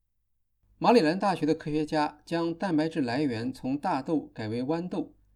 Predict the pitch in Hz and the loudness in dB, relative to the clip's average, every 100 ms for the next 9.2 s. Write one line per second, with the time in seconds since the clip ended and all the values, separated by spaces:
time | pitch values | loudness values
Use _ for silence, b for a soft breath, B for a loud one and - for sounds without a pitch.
0 | _ _ _ _ - 156 185 190 147 - | _ _ _ _ -2 -2 -2 -4 -4 -6
1 | - 117 135 175 - 117 107 185 123 - | -4 -2 0 -2 -2 -6 -6 -2 -2 -2
2 | 120 - - _ _ _ _ _ _ _ | -6 -6 -16 _ _ _ _ _ _ _
3 | _ _ _ _ _ 220 240 254 254 175 | _ _ _ _ _ -2 4 6 6 4
4 | - - 160 170 156 190 190 185 151 - | 0 0 0 4 2 2 -2 -4 -4 -4
5 | 160 - _ 185 190 175 - 123 147 196 | -6 -6 _ -8 -4 -4 -4 -2 -2 -2
6 | 156 - _ _ _ _ _ - 233 143 | -6 -12 _ _ _ _ _ 4 4 4
7 | 135 135 - _ - 175 160 165 131 135 | -2 -2 -6 _ -8 -6 -2 0 2 0
8 | 165 170 139 - 165 131 - 139 - 113 | -2 -4 -6 -6 -6 -4 -4 -6 -4 -8
9 | 113 | -8